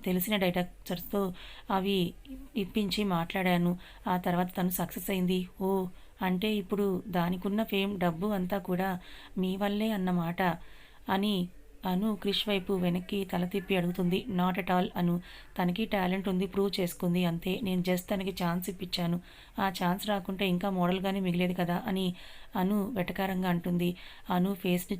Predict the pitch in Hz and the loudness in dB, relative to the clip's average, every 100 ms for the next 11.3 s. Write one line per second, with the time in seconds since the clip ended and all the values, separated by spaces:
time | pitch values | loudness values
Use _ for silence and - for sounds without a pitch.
0 | 190 180 190 185 175 175 202 196 196 180 | -2 -2 -2 -2 -4 -4 -2 -2 0 0
1 | 180 180 - 175 208 254 202 185 190 185 | 2 0 0 -2 0 -2 -2 0 2 2
2 | 180 170 185 - 185 175 185 196 185 175 | 2 0 0 0 4 4 4 0 -2 -2
3 | - 202 180 - - - - 196 185 185 | 0 -2 -4 -8 -16 -12 -2 0 0 -2
4 | 180 196 - 185 185 175 175 180 190 170 | -2 -6 -4 -2 0 0 2 2 2 0
5 | 185 185 165 180 185 175 180 180 180 - | 0 0 0 0 0 -2 -2 0 -2 -2
6 | - - - 190 180 202 196 190 180 170 | -16 -14 -4 0 2 2 2 2 4 4
7 | 170 190 180 170 175 185 185 196 180 180 | 2 0 0 0 0 0 0 0 0 2
8 | 175 175 185 180 185 180 175 - 190 175 | 0 0 0 0 0 0 0 2 0 0
9 | 190 220 196 180 180 180 - - - - | 0 -2 -2 -2 -2 -2 -6 -14 -14 -2
10 | 202 214 220 202 185 180 175 190 180 175 | 0 2 2 2 2 2 2 2 2 2
11 | 185 180 | 0 0